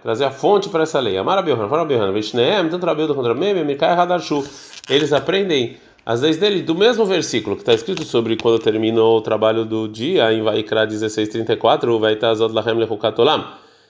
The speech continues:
Isso vai ser lei pra vocês eternamente, Had Beshaná, uma vez no ano. E a palavra Huká, que é lei eternamente, que nos ensina que a ordem dos trabalhos impede,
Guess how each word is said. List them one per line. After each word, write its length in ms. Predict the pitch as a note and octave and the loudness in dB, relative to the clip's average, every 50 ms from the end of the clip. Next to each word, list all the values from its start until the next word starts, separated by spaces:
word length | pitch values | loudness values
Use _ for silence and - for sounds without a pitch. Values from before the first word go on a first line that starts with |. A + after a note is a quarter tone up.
| _ _ _ _ | _ _ _ _
Isso 260 | - F3+ F#3+ - E3+ | -4 -2 -2 -2 -2
vai 120 | C#3+ C#3 B2+ | 0 0 0
ser 580 | C3 - F3 F3 D3 B2 G#2 E2+ - - - _ _ _ - | 0 2 4 4 6 4 4 2 -4 -12 -20 _ _ _ -6
lei 300 | - B2+ D#3+ F3 D#3 C3 | -2 0 2 2 2 0
pra 160 | B2 C3 B2 | 0 0 0
vocês 720 | A2+ A2+ A2+ A2 - - D#3+ D#3+ D3+ B2+ A2 G#2+ - - - | 0 0 0 -2 0 0 0 2 2 0 -2 -4 -8 -10 -6
eternamente, 720 | - B2 A2+ - C3 B2 A2+ A2 G2 G#2+ B2+ D3+ C#3+ - | -4 -4 0 2 4 4 6 4 4 4 2 0 0 -2
Had 240 | A#2 C3 D3+ D#3+ E3 | 0 0 0 0 0
Beshaná, 540 | D#3 D3 - D3+ D3 C#3+ D3+ C3 - - - - - _ _ _ _ _ - | -2 -2 0 2 2 2 2 2 0 -2 -6 -20 -20 _ _ _ _ _ -8
uma 220 | C3+ D3 D#3+ D3+ | -4 0 0 2
vez 200 | B2 C3 D3 D3+ | 4 4 2 2
no 140 | C#3+ D#3 C#3+ | 2 2 4
ano. 320 | B2+ A#2 G#2 F#2+ F#2+ - - - | 4 4 2 0 -4 -8 -10 -8
E 40 | G#2+ | -8
a 40 | G#2 | -4
palavra 300 | - A#2+ C3+ D3+ D3+ C#3 | 0 0 0 0 0 -2
Huká, 420 | - - A#2+ - - G#3 G#3 E3+ | -4 -4 -4 0 2 2 2 2
que 100 | - - | 2 2
é 60 | B2+ | 0
lei 380 | A#2 D3+ G#3 G#3+ F3 D3+ D#3 C#3 | 2 4 6 4 4 4 2 -2
eternamente, 640 | A2+ A#2 A#2+ A2 A2+ A2+ A#2+ D#3 F#3+ G#3+ F3+ - C3 | -2 -2 -2 -2 0 0 0 0 -2 -2 -2 -4 -6
que 400 | A#2 - C3+ B2+ B2 - - - - | -6 -4 -4 -4 -4 -6 -8 -8 -4
nos 200 | A#2 B2 A#2 A#2 | -2 0 2 2
ensina 340 | A#2 A2+ - F3+ F#3+ E3+ | 0 0 2 0 2 2
que 140 | D3 - B2+ | 2 2 2
a 60 | A#2 | 4
ordem 180 | D3 E3 E3+ D#3+ | 4 2 2 0
dos 140 | D#3+ D#3 D#3+ | -2 -4 -2
trabalhos 580 | - D#3 D3+ E3 F3+ F3 D#3 B2 A#2 - - - - C2 - | -2 -2 0 0 0 0 0 -2 -4 -6 -14 -16 -12 -6 -4
impede, 960 | C3+ C#3+ C#3 C3 A#2 G#2 - - A2 G2 F#2+ F#2+ F#2 G2+ A#2+ F3 A#3 - | -2 -2 0 -2 -4 -4 -2 0 2 2 2 2 0 -2 -4 -6 -6 -8